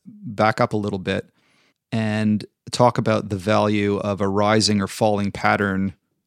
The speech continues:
of troponins as opposed to the actual value of troponin.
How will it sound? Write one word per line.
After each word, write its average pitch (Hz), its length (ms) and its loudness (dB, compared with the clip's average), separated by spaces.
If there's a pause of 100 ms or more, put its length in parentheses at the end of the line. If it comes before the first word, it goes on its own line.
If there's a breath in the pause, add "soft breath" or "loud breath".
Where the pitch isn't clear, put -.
(120)
of 95 380 -6
troponins 98 800 -2
as 104 140 -6
opposed 98 360 -6
to 98 100 -6
the - 240 -6
actual 92 340 -2
value 95 440 -2
of 92 100 -10
troponin. 95 580 -6